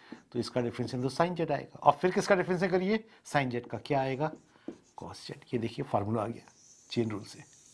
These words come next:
सिंपल सा। तो हम, मैं आपको, ठीक है, हम पहले, अ, चेन रूल के उस फॉर्मूले को डिराइव करने के पहले हम एक बात नोट कर लें, वो ज़्यादा अच्छा होगा।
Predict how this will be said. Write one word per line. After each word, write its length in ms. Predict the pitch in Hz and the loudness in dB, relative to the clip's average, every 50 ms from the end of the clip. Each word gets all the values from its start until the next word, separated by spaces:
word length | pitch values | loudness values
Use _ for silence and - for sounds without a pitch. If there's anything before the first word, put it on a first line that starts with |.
| - - - - - - - - - - - - - - - - - - - - - - - - - _ - | -20 -20 -20 -20 -20 -18 -16 -14 -14 -14 -12 -12 -12 -12 -12 -12 -12 -14 -16 -18 -20 -20 -20 -20 -20 _ -6
सिंपल 320 | - - 131 110 - 139 | 2 2 2 4 4 2
सा। 200 | 110 - - 127 - - - - - - - - - - - - - - - - - - - - _ _ _ - - - - - - - - _ - | 2 2 -2 -4 -4 -6 -10 -14 -14 -14 -14 -14 -16 -16 -18 -18 -20 -20 -20 -20 -20 -20 -20 -20 _ _ _ -8 -8 -8 -8 -8 -12 -16 -2 _ 10
तो 380 | 170 160 165 165 165 156 - - - - - - | 12 12 12 12 8 8 4 0 -14 -2 6 8
हम, 120 | 190 220 | 8 8
मैं 160 | 233 220 196 | 10 10 10
आपको, 460 | 175 151 127 - - - 143 175 233 220 - - - - - - _ _ _ _ _ - _ _ _ _ _ _ _ - | 10 10 10 6 2 2 4 4 4 4 2 -8 -20 -20 -20 -20 _ _ _ _ _ -20 _ _ _ _ _ _ _ 0
ठीक 120 | - 160 - | 2 4 4
है, 140 | 160 - - - - - - - - | 4 0 0 -18 -20 -20 -6 2 6
हम 120 | - 208 208 | 6 6 6
पहले, 400 | 214 - 170 170 180 165 139 113 104 113 143 190 - _ _ _ _ _ _ - - - - | 8 8 8 8 8 6 4 0 0 -4 -6 -8 -10 _ _ _ _ _ _ -20 -18 -8 -2
अ, 200 | - 139 131 120 | 2 4 4 2
चेन 320 | - - - 165 170 180 165 | 2 4 8 8 8 8 8
रूल 140 | 185 185 175 | 6 6 6
के 160 | - - 196 | 6 6 6
उस 200 | 185 185 180 - | 6 6 4 0
फॉर्मूले 520 | - - 143 139 135 131 131 139 143 160 165 | 0 4 6 6 6 4 2 2 4 2 2
को 400 | 160 - 151 156 156 151 143 143 - 120 | 2 4 4 6 6 6 6 2 -2 -2
डिराइव 380 | 107 120 120 127 139 147 - - | 2 4 6 8 6 6 4 0
करने 220 | - 131 120 127 127 | -2 -2 -2 -2 -2
के 120 | 117 131 | 0 -2
पहले 440 | 131 - 110 107 101 95 92 110 135 - _ - - | 0 0 0 0 -2 -4 -6 -10 -12 -14 _ -8 -2
हम 140 | - 160 165 | 0 2 2
एक 160 | 160 147 117 | 2 2 6
बात 240 | 110 123 127 - - - | 6 6 6 6 2 -8
नोट 200 | 104 104 92 - | -10 -10 -10 -8
कर 140 | - - 90 | -8 -8 -8
लें, 200 | 82 80 80 - _ _ _ _ _ _ - - | -8 -10 -18 -20 _ _ _ _ _ _ -8 -2
वो 120 | 127 131 120 | 0 2 4
ज़्यादा 240 | 104 107 98 107 | 4 4 6 6
अच्छा 280 | 104 95 - - - 92 | 4 4 2 -4 -10 -10
होगा। 340 | 76 73 73 - - - | -12 -12 -16 -18 -20 -20